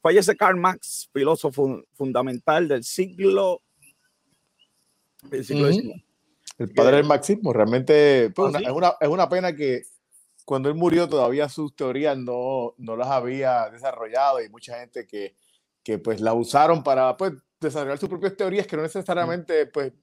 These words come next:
Speaker 1: Bien interesante porque él, él propuso en, en su, en su famoso librito, que es un librito de cuarenta páginas, todo el mundo debe leer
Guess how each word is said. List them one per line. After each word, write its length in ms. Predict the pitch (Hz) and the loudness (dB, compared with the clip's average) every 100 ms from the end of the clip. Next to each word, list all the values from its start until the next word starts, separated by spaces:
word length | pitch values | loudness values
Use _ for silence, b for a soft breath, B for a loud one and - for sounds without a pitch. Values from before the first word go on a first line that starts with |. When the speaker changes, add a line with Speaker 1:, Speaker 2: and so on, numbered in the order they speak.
| _ _ - | _ _ -8
Speaker 1:
Bien 140 | 160 | -6
interesante 540 | 233 294 - 214 240 294 | -2 0 0 -2 -2 0
porque 540 | 226 165 156 143 127 | 0 2 2 2 2
él, 160 | 151 - | 0 0
él 140 | - | -6
propuso 380 | - 220 208 220 | -4 -4 -4 -2
en, 140 | 202 151 | -4 -4
en 180 | 143 135 | -4 -4
su, 360 | - 151 147 - | -6 -6 -6 -6
en 120 | 131 | -8
su 440 | - 127 110 107 - | -6 -8 -8 -10 -8
famoso 360 | 117 131 160 | -8 -6 -6
librito, 400 | 160 143 156 165 139 | -4 -4 -4 -6 -8
que 60 | |
es 60 | 120 | -6
un 80 | 175 | -6
librito 280 | 208 185 | -4 -4
de 60 | 196 | -4
cuarenta 380 | 147 135 143 196 | -6 -6 -8 -10
páginas, 340 | 131 160 156 | -8 -10 -12
todo 100 | - | -16
el 60 | 123 | -12
mundo 180 | 135 160 | -10 -8
debe 180 | 143 139 | -6 -6
leer 240 | 127 127 | -8 -10